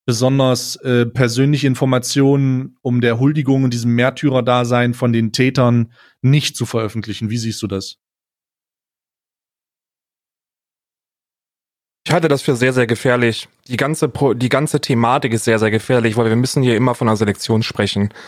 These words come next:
Speaker 2: Ähm, was ich damit meine, ist Folgendes. Auf diesem Planeten passiert einfach so unglaublich viel Scheiße. Es sterben einfach so unglaublich viele Menschen auf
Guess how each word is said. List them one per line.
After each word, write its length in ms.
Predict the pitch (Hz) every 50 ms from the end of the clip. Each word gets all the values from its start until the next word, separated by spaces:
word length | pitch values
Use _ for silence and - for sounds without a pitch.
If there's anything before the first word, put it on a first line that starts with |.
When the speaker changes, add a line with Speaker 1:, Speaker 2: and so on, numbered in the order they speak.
| - - - - _ _ _ _
Speaker 2:
Ähm, 180 | - 107 104 104
was 140 | 117 113 120
ich 60 | 120
damit 200 | 135 123 127 110
meine, 220 | 120 123 123 123
ist 120 | 120 - -
Folgendes. 520 | - 113 117 110 113 107 98 98 92 -
Auf 140 | 92 117 -
diesem 240 | 143 147 160 180 -
Planeten 640 | - 135 123 120 127 139 143 - 147 139 139 -
passiert 600 | - 135 120 - - 131 123 123 120 - - -
einfach 480 | 95 110 117 - - - 117 - - - _
so 220 | - 107 113 127
unglaublich 960 | 123 - - 156 170 180 170 - - 123 127 135 151 151 - 131 135 - -
viel 240 | - - - 131 135
Scheiße. 640 | - - - 120 113 117 110 - - 87 92 120 - - - _ _ _ _ _ _ _ _ _ _ _
Es 160 | - 113 - -
sterben 420 | - - 135 143 156 156 156 -
einfach 400 | - 135 143 139 - - 143 -
so 220 | - - - 143
unglaublich 840 | - - _ 190 196 214 214 202 - 160 156 160 160 - 147 139 -
viele 280 | - - 143 135 139 120
Menschen 540 | 117 120 120 127 127 - - 113 110 113 - - -
auf 300 | 117 117 - - -